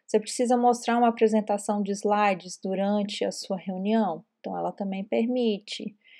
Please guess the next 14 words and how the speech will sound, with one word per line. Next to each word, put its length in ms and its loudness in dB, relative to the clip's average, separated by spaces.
Então, 280 4
é 80 6
bom 340 4
aí 140 4
também 280 -2
pra 140 -2
professores 1120 4
e 80 -2
pra 220 -2
empresas 720 2
que 80 -12
precisam 500 -6
gerar 400 2
algum 480 0